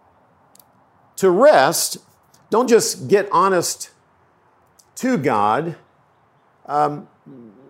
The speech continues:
reflect and be honest about God. In other words, remember the truth about God. Reflect on what is really true in spite of what your circumstances are.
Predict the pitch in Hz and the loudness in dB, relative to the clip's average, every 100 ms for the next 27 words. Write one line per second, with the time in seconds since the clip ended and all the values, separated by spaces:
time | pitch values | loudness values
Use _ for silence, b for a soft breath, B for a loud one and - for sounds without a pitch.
0 | - - - 151 190 - 196 240 247 - | -20 -20 -16 -6 -4 -4 -2 0 -2 -8
1 | - 165 175 156 208 170 175 190 190 - | -8 -4 -2 0 -2 0 0 0 -2 -2
2 | 151 180 180 170 - 113 85 - _ _ | -4 -2 -2 -4 -4 -4 -6 -10 _ _
3 | _ _ b b b b b _ 175 220 | _ _ b b b b b _ 0 6
4 | 196 190 175 - 160 170 165 240 240 240 | 6 6 4 0 0 2 4 4 4 2
5 | 175 170 - 208 185 - 147 147 135 123 | 2 0 -2 0 -2 -2 0 2 0 2
6 | 143 107 110 156 170 - 180 170 233 233 | 2 2 2 0 -2 -4 -4 0 0 0
7 | 190 160 170 165 165 175 202 269 254 220 | 0 2 2 2 0 -2 -2 2 2 0
8 | - 240 220 156 151 135 - 202 233 220 | 0 0 2 2 0 -4 -4 -2 0 0
9 | 196 185 - 147 156 - 190 196 170 131 | 0 -2 -2 -6 -6 -4 -4 -4 -4 -6
10 | - 143 120 - 120 110 101 73 - | -2 -2 -2 -2 -2 0 0 -2 -8